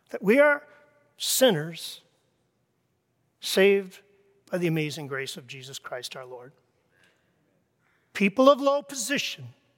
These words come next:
who have received a grace that has lifted us. In that position, we see the true center of our identity. We are not Republicans or Democrats.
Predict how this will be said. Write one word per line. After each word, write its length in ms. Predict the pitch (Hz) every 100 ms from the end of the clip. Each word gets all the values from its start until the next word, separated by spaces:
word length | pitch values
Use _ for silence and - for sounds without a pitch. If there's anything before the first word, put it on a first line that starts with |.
| _ _ _ _ _ _ _
who 120 | - 180
have 120 | 185
received 560 | 180 - 233 240 220
a 40 | 226
grace 600 | 165 160 156 165 - - _ - _
that 120 | - 151
has 180 | 139
lifted 380 | 147 143 - 147
us. 240 | 143 139 - _ _ _ _ _ _ _ _ _ _ _ _ _ _ _ _ _ _ - _ -
In 80 | 208
that 240 | 262 277
position, 640 | 294 208 247 - 247 233 214 - - _ _
we 120 | 226 254
see 300 | - 247 233
the 120 | 190
true 380 | - 269 277 254
center 440 | - 254 254 247
of 100 | 233
our 120 | 240
identity. 640 | 247 214 277 285 185 156
We 240 | 139 220 247
are 180 | 226 233
not 640 | 220 214 233 269 - - _ _ _ _ _ _ _ -
Republicans 720 | 131 - 190 175 - 170 156
or 80 | 156
Democrats. 1040 | 151 139 139 - 135 214 - - -